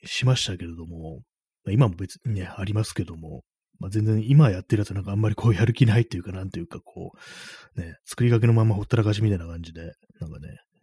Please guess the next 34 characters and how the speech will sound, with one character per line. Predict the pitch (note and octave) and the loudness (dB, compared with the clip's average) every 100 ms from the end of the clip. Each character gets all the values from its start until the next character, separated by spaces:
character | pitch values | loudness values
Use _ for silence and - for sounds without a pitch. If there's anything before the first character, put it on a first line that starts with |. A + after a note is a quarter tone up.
| _ _ _ _ | _ _ _ _
感 | - G2 | -6 -2
じ | |
に | F#2+ | 0
な | |
っ | A#2+ | 0
ち | |
ゃ | G2 | -2
っ | |
て | - | -6
る | D#2+ | -10
ん | |
で | E2 | -14
す | - | -12
け | - | -12
ど | E2 | -12
も、 | E2 D#2 - _ | -12 -14 -18 _
ま | - D#2+ | -16 -14
あ、 | |
そ | - | -4
う | |
い | G#2 | -4
う | |
の | |
も | F#2 | -2
ち | - | -2
ゃ | |
ん | A#2 | 0
と | A2 | 0
し | - | 2
た | B2 | 2
方 | |
が | F2+ | 4
い | |
い、 | G2 | 0